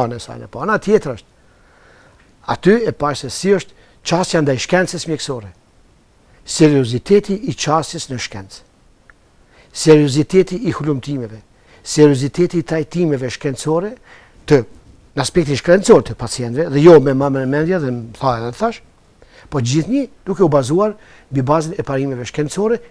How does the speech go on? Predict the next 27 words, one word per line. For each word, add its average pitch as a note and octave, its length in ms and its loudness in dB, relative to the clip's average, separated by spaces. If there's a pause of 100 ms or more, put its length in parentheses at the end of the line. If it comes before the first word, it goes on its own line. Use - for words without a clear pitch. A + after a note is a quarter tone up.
dhe D3+ 160 2
përvojave D3 480 0
të - 80 -20
tjerëve. G2+ 300 -14 (760)
Normal C#3 540 2
që - 160 -10
Slovenia C#3 400 -2
ka A#2+ 80 -10
qenë B2 220 -12
përpara, C#3 340 -4
sepse - 240 -12
e B2+ 80 -8
ka C3 80 -10
pasur C#3 300 -8
atë A#2+ 100 -10
mundësi B2 240 -8
të - 80 -16
komunikojë C3+ 460 -6
me - 20 -6
botën, C3+ 380 -2 (420)
do B2 80 -6
të A#2+ 160 -8
mundi D3 300 0
me D3 100 0
marrë C3 220 -2
me - 80 -10
mend, G#3 240 -4